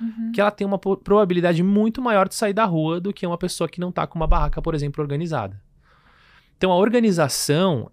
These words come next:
Speaker 2: ela é algo na nossa vida que realmente faz com que a gente consiga ter um desenvolvimento pessoal melhor.
Speaker 1: Uhum.
Speaker 2: Que a gente consiga ter uma saúde mental melhor. É, então, a organização é algo que eu presto muita atenção no meu dia, assim. Porque eu vejo que é algo que,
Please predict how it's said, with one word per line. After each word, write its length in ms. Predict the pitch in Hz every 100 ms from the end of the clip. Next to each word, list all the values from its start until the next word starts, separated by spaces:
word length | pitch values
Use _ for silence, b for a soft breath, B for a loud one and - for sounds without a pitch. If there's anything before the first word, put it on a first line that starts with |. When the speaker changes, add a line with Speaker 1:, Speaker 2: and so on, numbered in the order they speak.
| -
Speaker 2:
ela 240 | 147 156
é 60 | 143
algo 340 | 135 165 160
na 100 | 143
nossa 320 | 135 135 -
vida 520 | 110 - 135 139 107 -
que 180 | - 160
realmente 720 | 143 175 208 202 143 143 -
faz 300 | - 151 143
com 120 | -
que 100 | 147
a 60 | 156
gente 260 | 139 139 -
consiga 360 | 147 - 139
ter 120 | 139
um 200 | 143 156
desenvolvimento 600 | 151 147 147 143 147 131
pessoal 360 | - 135 - 127
melhor. 340 | 143 185 104 _ _
Speaker 1:
Uhum. 300 | 196 180 -
Speaker 2:
Que 80 | 131
a 20 |
gente 140 | 123 -
consiga 440 | 131 - 120 127 _ _ _
ter 80 | 135
uma 120 | 123
saúde 320 | - 120 113
mental 320 | 120 117 113
melhor. 360 | 117 156 113 104 _ b b b b b b _ _ _ _ _ -
É, 480 | 123 117 117 113 -
então, 340 | 127 156 151 -
a 60 |
organização 560 | 147 160 156 147 - 160
é 20 |
algo 100 | 143
que 60 | 147
eu 40 |
presto 260 | 143 139 147
muita 220 | 139 151
atenção 380 | 160 151 143 135
no 80 |
meu 140 | 123 117
dia, 240 | 104 107
assim. 320 | 104 - 110 -
Porque 260 | - -
eu 60 | 127
vejo 260 | 127 123 -
que 140 | -
é 40 |
algo 240 | 120 127 131
que, 320 | - 131